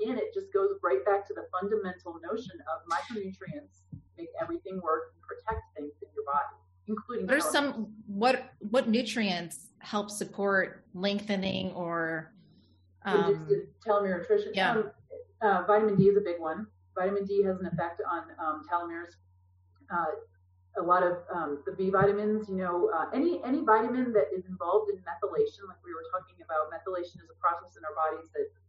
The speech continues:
Speaker 1: is used to turn on and off genes. It's also used sort of like detoxifying. It's also, um, uh, a physiological process that is, um, important into neurotransmitter, um, synthesis. Methyla-, any nutrient that involves in methylation,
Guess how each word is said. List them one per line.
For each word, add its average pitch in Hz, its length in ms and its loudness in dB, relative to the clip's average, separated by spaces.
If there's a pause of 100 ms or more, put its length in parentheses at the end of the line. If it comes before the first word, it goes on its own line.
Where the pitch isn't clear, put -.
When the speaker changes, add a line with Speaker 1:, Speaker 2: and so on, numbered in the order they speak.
(420)
Speaker 1:
is 190 180 6
used 226 260 -2
to 196 80 -6
turn 240 320 -2
on 214 240 2
and 208 100 0
off 185 160 4 (100)
genes. 226 460 -4
It's - 140 -4
also 359 260 0
used - 320 -8 (160)
sort 180 180 -6
of - 60 -10
like 156 100 0 (140)
detoxifying. 185 640 -4
It's 175 100 -12
also, 185 560 2
um, 156 400 -8 (500)
uh, 160 220 -2 (480)
a 170 80 -8 (400)
physiological 208 480 8
process 196 400 2
that 160 240 -4
is, 175 180 -2 (400)
um, 139 380 -4
important 403 440 -2
into - 360 -14
neurotransmitter, 254 720 -4 (460)
um, 208 200 -4
synthesis. 233 460 -8 (580)
Methyla-, 254 480 0
any 277 220 4
nutrient 233 420 -2
that 185 180 -4
involves 196 360 0
in - 100 -20
methylation, 403 540 0